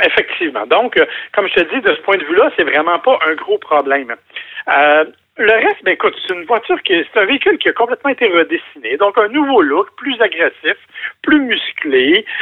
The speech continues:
euh, <clears throat> beaucoup d'espace à l'intérieur, comme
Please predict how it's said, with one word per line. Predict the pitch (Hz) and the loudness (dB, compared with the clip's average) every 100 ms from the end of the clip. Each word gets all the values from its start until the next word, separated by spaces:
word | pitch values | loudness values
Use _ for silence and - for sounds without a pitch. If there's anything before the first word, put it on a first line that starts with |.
| - - _ - | -6 -10 _ 2
euh, | 208 180 175 - | 4 4 2 -4
<clears throat> | 247 175 - _ _ _ - 190 | -6 -6 -10 _ _ _ -10 -4
beaucoup | 190 190 220 | -2 0 0
d'espace | 165 - 202 | 0 0 0
à | 190 | 2
l'intérieur, | 170 170 143 151 160 | 0 2 2 2 2
comme | 165 | -2